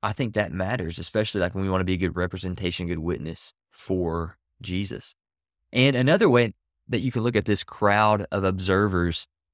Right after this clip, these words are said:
is, um, and go check out Ephesians. I need to get the exact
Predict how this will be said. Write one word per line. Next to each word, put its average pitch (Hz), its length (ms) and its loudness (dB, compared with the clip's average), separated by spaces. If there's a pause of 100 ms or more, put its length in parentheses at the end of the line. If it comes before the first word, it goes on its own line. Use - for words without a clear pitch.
(140)
is, 107 540 2 (320)
um, 107 240 -6
and 101 200 -6 (260)
go 123 140 2
check 123 260 2
out 113 240 2
Ephesians. 120 640 4
I 104 60 2
need 101 100 0
to 92 60 0
get 90 160 -4
the 71 100 -2
exact 90 760 -8